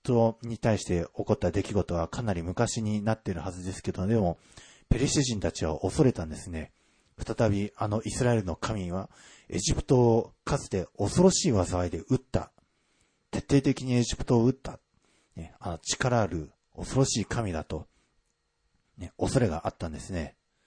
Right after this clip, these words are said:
しかし、敬いはなかったんですね。敬いがなかったからこそ、このイスラエル人を打ったり、えー、していたわけです。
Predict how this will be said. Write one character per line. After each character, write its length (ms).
し 100
か 120
し、 340
敬 120
い 40
は 360
な 120
か 100
っ 40
た 120
ん 40
で 80
す 120
ね。 300
敬 100
い 360
が 120
な 140
か 120
っ 60
た 120
か 120
ら 80
こ 120
そ、 260
こ 120
の 100
イ 40
ス 140
ラ 100
エ 40
ル 80
人 400
を 260
打 80
っ 40
た 240
り、 200
え 120
ー、 40
し 60
て 100
い 60
た 100
わ 80
け 100
で 120
す。 200